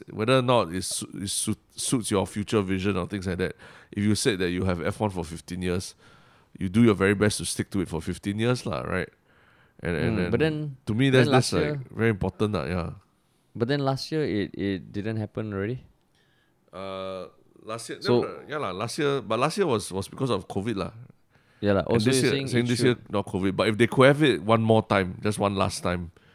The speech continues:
Speaker 1: as part
Speaker 2: Yeah,
Speaker 1: of the contract
Speaker 2: because,
Speaker 1: or what, yeah. Then I
Speaker 2: because
Speaker 1: would say,
Speaker 2: twenty seventeen,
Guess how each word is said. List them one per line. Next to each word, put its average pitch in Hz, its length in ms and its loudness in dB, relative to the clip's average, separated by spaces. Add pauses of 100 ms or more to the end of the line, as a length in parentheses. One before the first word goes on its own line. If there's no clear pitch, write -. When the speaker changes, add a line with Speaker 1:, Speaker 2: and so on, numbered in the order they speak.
(240)
Speaker 1:
as - 100 -14
part 104 140 4
Speaker 2:
Yeah, 92 60 4
Speaker 1:
of 87 60 0
the 85 40 -6
contract - 300 2
Speaker 2:
because, 71 80 -4
Speaker 1:
or 82 40 -4
what, 71 200 -6
yeah. 92 300 -2 (200)
Then 113 220 2
I 123 60 8
Speaker 2:
because 107 100 6
Speaker 1:
would 85 100 -2
say, 135 120 0
Speaker 2:
twenty 104 160 4
seventeen, 151 640 -2